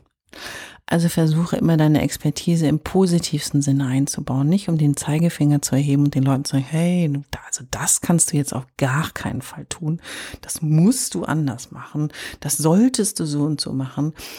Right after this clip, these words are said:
Nee, versuch's doch positiv und motivierend zu machen, denn letzten Endes dieses muss, soll, darf, das haben unsere Eltern irgendwie beigebracht und es war ein Teil unserer Erziehung.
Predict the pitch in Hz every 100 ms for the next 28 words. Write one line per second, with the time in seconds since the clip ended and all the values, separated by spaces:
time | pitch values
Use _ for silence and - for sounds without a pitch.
0 | - - _ _ _ - 214 208 - 175
1 | 214 - 196 - 202 180 - 147 139 151
2 | 151 - 156 160 156 - 127 123 - 127
3 | 135 151 156 - 156 147 175 170 160 -
4 | - 151 160 156 156 - - 165 175 -
5 | 151 151 151 151 147 151 170 - 143 -
6 | 156 151 151 113 151 - 175 151 160 147
7 | 147 147 156 - 147 147 - 139 - -
8 | - - - 156 - 139 - - - -
9 | 165 160